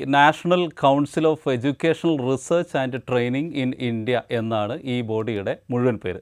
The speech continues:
ആയിരത്തി തൊള്ളായിരത്തി അറുപതുകളിൽ സ്ഥാപിതമായ എൻ സി ആർ ടി ഇന്ത്യൻ സ്കൂൾ വിദ്യാഭ്യാസത്തിൻ്റെ സമഗ്രമായ രൂപീകരണവും ആസൂത്രണവും നടപ്പാക്കലും നിർവഹിക്കുന്ന കേന്ദ്ര ഗവൺമെൻറ്റിന് കീഴിലുള്ള ഒരു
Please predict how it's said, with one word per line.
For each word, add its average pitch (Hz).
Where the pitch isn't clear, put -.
ആയിരത്തി 113
തൊള്ളായിരത്തി 120
അറുപതുകളിൽ 143
സ്ഥാപിതമായ 120
എൻ 123
സി 147
ആർ 104
ടി 139
ഇന്ത്യൻ 131
സ്കൂൾ 147
വിദ്യാഭ്യാസത്തിൻ്റെ 120
സമഗ്രമായ 160
രൂപീകരണവും 123
ആസൂത്രണവും 123
നടപ്പാക്കലും 120
നിർവഹിക്കുന്ന 117
കേന്ദ്ര 196
ഗവൺമെൻറ്റിന് 151
കീഴിലുള്ള 135
ഒരു 120